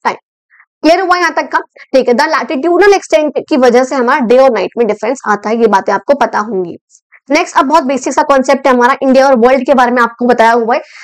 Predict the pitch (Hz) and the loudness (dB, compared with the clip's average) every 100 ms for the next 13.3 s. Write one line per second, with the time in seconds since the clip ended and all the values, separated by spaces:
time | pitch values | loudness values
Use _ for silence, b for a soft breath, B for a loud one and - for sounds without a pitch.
0 | B 330 339 392 370 311 285 254 - - | B 2 4 4 4 2 0 -2 -2 -6
1 | - 254 320 320 349 277 262 294 233 202 | -4 0 0 -2 -4 0 0 2 2 2
2 | 220 - 294 359 B B 247 254 320 320 | 0 0 -2 -4 B B 0 2 2 2
3 | 285 302 330 - 285 226 233 214 196 - | 4 2 2 0 2 2 2 0 -2 -4
4 | - 233 247 247 320 285 262 240 247 277 | -6 0 0 0 -2 0 2 2 2 2
5 | 320 - 294 294 311 - 254 330 294 330 | 0 -2 -2 0 0 2 2 2 0 0
6 | 320 311 302 339 349 - 262 262 269 247 | 2 2 0 -2 -6 -2 0 0 0 -2
7 | 247 247 233 226 247 262 247 240 233 247 | 0 0 0 -4 -6 -2 -2 -2 -2 -2
8 | 240 226 220 220 240 254 - b b - | 0 -2 -2 0 -2 -2 -10 b b -2
9 | 339 320 269 240 269 B B B 277 285 | 0 2 0 0 -6 B B B 0 0
10 | 285 415 330 294 381 311 254 320 370 415 | 0 0 0 2 2 2 4 4 2 0
11 | 349 262 247 226 339 339 285 285 285 302 | 0 2 2 0 -2 -2 0 0 2 0
12 | 247 269 311 294 254 226 202 302 285 214 | 0 0 -2 0 2 2 2 0 2 0
13 | 185 - | -2 -6